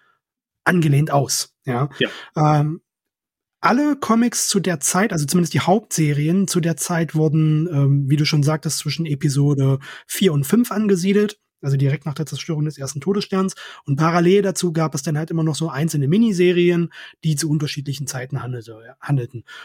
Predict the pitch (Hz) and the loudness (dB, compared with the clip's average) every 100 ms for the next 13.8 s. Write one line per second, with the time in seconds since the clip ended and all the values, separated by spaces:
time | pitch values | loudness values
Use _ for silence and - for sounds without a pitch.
0 | - - 131 170 214 214 170 196 - - | -12 -6 0 4 4 4 4 2 -2 -12
1 | _ _ _ - 160 202 190 151 165 139 | _ _ _ -2 0 2 0 0 -2 2
2 | 185 202 165 _ _ _ - 147 170 220 | 4 2 -2 _ _ _ -4 -2 0 0
3 | - 196 165 160 - 175 165 143 - 185 | 2 2 2 0 0 0 0 -2 0 -2
4 | - 175 165 147 143 151 165 170 123 175 | 0 0 2 2 2 2 2 0 2 2
5 | 202 170 165 151 151 139 156 151 135 - | 4 2 0 -2 -2 -2 -2 -2 -2 -4
6 | 139 135 127 131 - - 156 147 104 98 | -4 -2 -2 -4 -4 0 2 2 0 -10
7 | _ _ - - _ 113 123 135 _ _ | _ _ -20 -20 _ -10 -10 -14 _ _
8 | _ _ _ _ - 139 135 127 151 180 | _ _ _ _ -2 0 0 0 2 2
9 | - 175 170 190 185 180 170 165 160 160 | 2 0 2 4 2 2 2 2 2 0
10 | 175 180 160 151 147 190 - - - - | 0 2 2 0 0 0 -2 -14 -18 -2
11 | 147 131 165 190 - 196 233 151 160 165 | 2 2 2 0 0 0 0 -2 -2 -2
12 | 165 165 180 190 - _ _ _ - 151 | 0 2 2 0 -4 _ _ _ -2 0
13 | 147 170 175 175 156 170 170 | 2 4 2 2 2 2 0